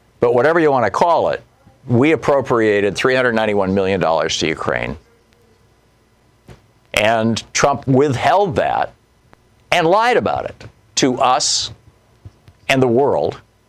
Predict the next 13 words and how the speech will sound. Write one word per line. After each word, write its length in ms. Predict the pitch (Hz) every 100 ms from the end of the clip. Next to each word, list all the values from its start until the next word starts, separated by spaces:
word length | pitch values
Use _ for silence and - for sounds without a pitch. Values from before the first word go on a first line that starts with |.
| _ _ _ _ _ - _ _ _ _ _
Trump 240 | - 123 143
withheld 320 | 113 123 113
that 180 | 117 120
money 240 | 165 123
in, 120 | 117 117 120
in, 260 | 123 117 117
in 200 | 123 117
order 260 | 117 117
to 40 | 110
try 200 | - 110
to 80 | 107
blackmail 520 | 104 98 95 95 92
Zelensky. 580 | 95 113 196 - -